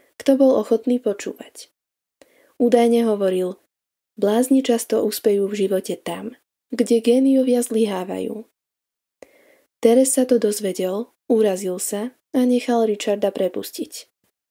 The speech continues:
Napriek tomu však neúspešného herca naďalej podporoval menšími sumami peňazí a snažil sa mu nájsť prácu v iných divadlách.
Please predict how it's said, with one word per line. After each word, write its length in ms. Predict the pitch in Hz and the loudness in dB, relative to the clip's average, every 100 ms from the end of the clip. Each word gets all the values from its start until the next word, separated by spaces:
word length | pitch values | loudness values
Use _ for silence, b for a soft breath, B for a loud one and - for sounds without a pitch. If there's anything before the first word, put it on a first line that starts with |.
| _ _ _ _ | _ _ _ _
Napriek 400 | 254 240 233 226 | 0 2 2 2
tomu 240 | - 233 214 | 0 0 0
však 260 | - 185 196 | -2 -6 -4
neúspešného 720 | 202 208 - 202 208 196 196 | -4 -4 -4 -4 -4 -4 -4
herca 320 | 208 214 - | -2 -4 -4
naďalej 480 | 190 196 196 190 190 | -6 -4 -2 -2 -2
podporoval 640 | 190 180 196 190 196 196 233 | -4 -4 -2 -2 0 -2 0
menšími 560 | 233 214 - 214 202 | 0 0 -2 -2 -2
sumami 400 | - 196 185 185 | -4 -4 -4 -6
peňazí 640 | - 185 180 175 185 220 b b b b b b | -6 -6 -6 -6 -4 -6 b b b b b b
a 140 | - 214 | -6 -4
snažil 480 | - 240 262 277 262 | 0 0 2 0 0
sa 160 | 254 | -2
mu 160 | 220 202 | -2 -4
nájsť 320 | 190 - - | -6 -8 -4
prácu 480 | 202 208 220 233 220 | -2 -2 -2 -6 -4
v 160 | - | -2
iných 220 | 214 214 214 196 | 0 0 -2 -4
divadlách. 460 | 180 175 175 - | -4 -6 -10 -14